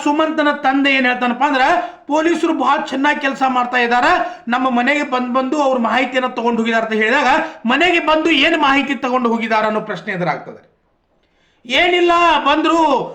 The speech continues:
ನಮ್ಮ ತಂದೆಯವ್ರನ್ನ ಕೇಳಿದ್ರು, ಏನಾಯ್ತು, ಹೆಂಗಾಯ್ತು, ಮತ್ತೆ ಹೋದ್ರು, "ಓ, ಬರ್ತಾ ಇದ್ದಾರೆ, ಹೋಗ್ತಾ ಇದ್ದಾರೆ, ಬರ್ತಾ ಇದ್ದಾರೆ, ಹೋಗ್ತಾ ಇದ್ದಾರೆ."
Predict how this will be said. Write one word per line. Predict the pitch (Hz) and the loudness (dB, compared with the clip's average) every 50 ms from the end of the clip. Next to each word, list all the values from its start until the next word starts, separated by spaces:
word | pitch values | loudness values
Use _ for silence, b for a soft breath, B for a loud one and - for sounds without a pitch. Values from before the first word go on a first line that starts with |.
| - - - | -14 -8 -4
ನಮ್ಮ | 226 240 233 | -4 -4 -2
ತಂದೆಯವ್ರನ್ನ | 240 254 247 262 294 294 294 294 285 | -2 -2 0 2 2 2 2 2 0
ಕೇಳಿದ್ರು, | 247 285 285 269 277 285 269 294 311 302 262 185 160 - - - - | -2 -2 0 0 0 2 0 0 0 0 0 -2 -4 -8 -14 -14 -6
ಏನಾಯ್ತು, | 220 233 254 254 254 247 240 247 262 | -4 -2 0 0 0 0 -2 -2 -2
ಹೆಂಗಾಯ್ತು, | 254 226 233 247 254 247 240 240 240 320 302 269 185 - - - - - | 0 0 0 0 0 0 0 0 0 0 -2 -2 -2 -4 -8 -12 -6 -4
ಮತ್ತೆ | 220 220 - - 262 | -4 -4 -2 0 0
ಹೋದ್ರು, | 240 202 226 233 233 240 302 311 269 - - - - - - _ _ _ _ _ _ - | 0 0 0 0 0 0 0 0 0 -2 -4 -8 -12 -18 -20 _ _ _ _ _ _ -4
"ಓ, | 269 311 294 285 277 | -2 0 0 0 0
ಬರ್ತಾ | 220 196 247 247 247 - 302 | -2 -2 -4 -2 0 0 0
ಇದ್ದಾರೆ, | 294 294 285 277 294 | 0 2 0 0 0
ಹೋಗ್ತಾ | 277 220 254 254 - - 262 | 0 0 -2 -2 -2 0 0
ಇದ್ದಾರೆ, | 262 254 262 277 | 0 2 0 0
ಬರ್ತಾ | 254 233 240 226 - 277 | 0 0 -2 -2 -2 -2
ಇದ್ದಾರೆ, | 269 277 247 269 269 277 | -2 0 0 0 0 0
ಹೋಗ್ತಾ | 240 254 262 254 254 247 | 0 0 -2 0 0 0
ಇದ್ದಾರೆ." | 240 233 196 - - - - - _ | 0 0 -2 -6 -8 -14 -20 -20 _